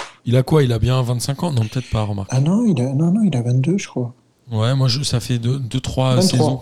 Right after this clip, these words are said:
Speaker 1: Vingt-trois.
Speaker 2: Vingt-trois.
Speaker 1: Mais c'est quand même un joueur intéressant et qui mériterait
Speaker 2: Mmh.
Speaker 1: peut-être une place dans un club un peu plus huppé de Ligue un, non ?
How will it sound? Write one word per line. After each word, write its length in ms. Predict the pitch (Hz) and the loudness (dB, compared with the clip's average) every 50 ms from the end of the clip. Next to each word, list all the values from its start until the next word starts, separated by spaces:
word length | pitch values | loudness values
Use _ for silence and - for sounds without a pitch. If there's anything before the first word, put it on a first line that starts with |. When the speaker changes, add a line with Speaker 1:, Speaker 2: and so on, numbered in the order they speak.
| - - - | -8 -10 -6
Speaker 1:
Vingt-trois. 400 | 110 110 107 101 - 98 90 - _ - - | -4 -4 -4 -4 -6 -10 -12 -12 _ -4 -2
Speaker 2:
Vingt-trois. 460 | 151 156 156 - - 131 123 123 - _ _ - | 0 0 0 -2 -4 -6 -6 -6 -10 _ _ -10
Speaker 1:
Mais 80 | 120 | -8
c'est 60 | - - | -4 0
quand 100 | - 143 | 2 4
même 140 | 151 151 | 6 6
un 60 | 143 135 | 6 6
joueur 180 | 120 139 131 | 6 6 6
intéressant 580 | 131 131 - - 131 127 131 117 - 156 156 160 | 4 4 2 2 2 2 2 2 2 2 2 2
et 60 | 147 | 2
qui 200 | 127 - - 117 | 0 -2 -2 0
mériterait 500 | 117 113 117 117 117 120 302 302 196 135 | 2 4 4 4 4 4 4 4 2 2
Speaker 2:
Mmh. 20 | |
Speaker 1:
peut-être 360 | 127 - - 131 143 135 - - | 2 2 0 0 0 -2 0 0
une 140 | 120 113 | -2 0
place 240 | 107 - 127 131 131 | 0 0 0 0 -2
dans 220 | 123 113 107 104 107 | -2 -2 0 0 0
un 180 | 107 104 104 | 0 0 0
club 240 | 95 - 120 113 117 | 0 0 -2 -2 -2
un 80 | 110 104 | -4 -6
peu 140 | - - | -6 -10
plus 240 | 107 - - 117 113 | -12 -10 -10 -8 -6
huppé 180 | 110 - 123 120 | -4 -2 -4 -2
de 60 | 110 | -2
Ligue 180 | 107 110 120 151 | -2 -2 0 0
un, 100 | 160 147 | 0 -2
non ? 120 | 143 | -4